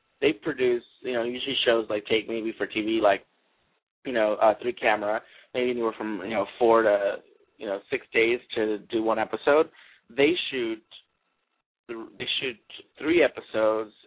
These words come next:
in four days, which is crazy and unheard of. Like, they just move super,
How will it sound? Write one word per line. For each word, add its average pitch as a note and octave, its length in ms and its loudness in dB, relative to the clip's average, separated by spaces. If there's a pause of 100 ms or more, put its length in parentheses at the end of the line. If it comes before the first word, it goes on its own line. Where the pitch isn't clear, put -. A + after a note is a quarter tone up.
in G#2+ 280 -8 (120)
four B2 240 2
days, C#2+ 360 -8 (760)
which - 100 -20 (100)
is A#2 80 -18 (300)
crazy C3 760 0
and G#2 100 -12
unheard A2 460 -10
of. F#2 160 -8
Like, G2+ 200 -12
they A2+ 240 -4
just A2+ 220 -12
move A2 260 -10 (300)
super, B3+ 400 2